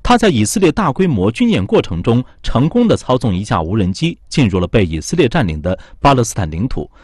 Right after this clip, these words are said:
并在没有被发现的情况下，让无人机安全返回。真主党还发布了无人机拍摄的以色列的两处军事设施的影像资料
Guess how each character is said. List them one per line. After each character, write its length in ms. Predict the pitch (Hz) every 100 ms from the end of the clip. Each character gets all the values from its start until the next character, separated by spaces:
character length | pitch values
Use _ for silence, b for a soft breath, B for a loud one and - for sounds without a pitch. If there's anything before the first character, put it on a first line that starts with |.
| b b
并 160 | 240 208
在 180 | 156 -
没 200 | 110 214
有 120 | 143
被 160 | 147
发 220 | 123 190 226
现 180 | 269
的 120 | 202 95
情 160 | 101
况 180 | 104 90
下， 180 | 95 76 b b
让 260 | 117 101
无 140 | 85 117
人 160 | 117
机 220 | 117 - 139
安 220 | 165 160
全 220 | - 95
返 180 | - 73
回。 280 | - 82 117 _ _ _ _ _ _ _ _
真 180 | - 151
主 100 | 143
党 240 | 117 90
还 160 | 90 98
发 160 | 113 120
布 140 | 113
了 120 | 90
无 120 | 85
人 160 | 120 104
机 260 | - 110 113
拍 180 | -
摄 160 | 127 117
的 80 | 90
以 160 | 78
色 140 | 78 156
列 160 | 147
的 160 | 85 78 b b
两 200 | 90 85
处 220 | - 107
军 200 | - 160
事 140 | 170 117
设 160 | 107
施 180 | 90 151
的 80 | 113
影 220 | 80 76
像 180 | - 98
资 120 | 202
料 200 | 220 147